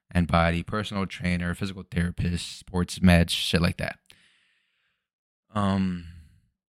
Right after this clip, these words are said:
and now, and then, uh, let's see. Da, da, da, da, da.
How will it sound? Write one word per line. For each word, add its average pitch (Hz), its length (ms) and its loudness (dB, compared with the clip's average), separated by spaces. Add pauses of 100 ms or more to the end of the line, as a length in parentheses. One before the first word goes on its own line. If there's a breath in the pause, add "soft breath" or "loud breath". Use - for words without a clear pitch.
(320)
and 101 140 -20
now, 98 460 -2 (680)
and 107 160 -2
then, 104 120 4
uh, 110 140 0 (360)
let's 107 180 -10
see. 87 380 -2 (520 loud breath)
Da, 101 100 4
da, 95 100 6
da, 113 600 8 (280)
da, 95 220 8
da. 98 320 6